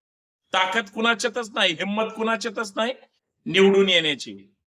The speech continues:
काँग्रेसमध्ये तर विश्वजित कदम पासून इतकी लोक नाराज आहेत आणि राज्यात ह्यांचा एक सुद्धा खासदार नाही, एक सुद्धा जो खासदार निवडून आला होता तो सुद्धा स्वतःच्या जीवावर, तेही तिकडे विदर्भात,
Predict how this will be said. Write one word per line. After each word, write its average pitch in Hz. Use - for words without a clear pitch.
काँग्रेसमध्ये 202
तर 233
विश्वजित 202
कदम 214
पासून 208
इतकी 233
लोक 247
नाराज 220
आहेत 151
आणि 151
राज्यात 180
ह्यांचा 190
एक 220
सुद्धा 226
खासदार 170
नाही, 131
एक 196
सुद्धा 233
जो 214
खासदार 190
निवडून 220
आला 208
होता 196
तो 214
सुद्धा 214
स्वतःच्या 220
जीवावर, 180
तेही 196
तिकडे 208
विदर्भात, 180